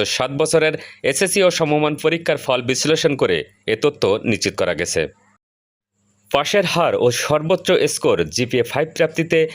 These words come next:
ছেলেরা কেন পিছিয়ে রয়েছে, সেই বিষয়ে শিক্ষা বোর্ডগুলো কোনো গবেষণা করেনি। এবার সেই বিষয়ে গবেষণা করার নির্দেশ দিয়েছেন প্রধানমন্ত্রী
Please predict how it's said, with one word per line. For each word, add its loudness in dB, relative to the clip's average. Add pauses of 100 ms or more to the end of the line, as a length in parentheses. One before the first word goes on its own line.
(260)
ছেলেরা 2
কেন -2
পিছিয়ে -2
রয়েছে, 2 (160)
সেই -4
বিষয়ে 0 (240)
শিক্ষা -2
বোর্ডগুলো 2
কোনো 0 (100)
গবেষণা 0
করেনি। -2 (240)
এবার 2
সেই 0
বিষয়ে 2
গবেষণা 0
করার 0
নির্দেশ 0
দিয়েছেন 0 (360)
প্রধানমন্ত্রী 0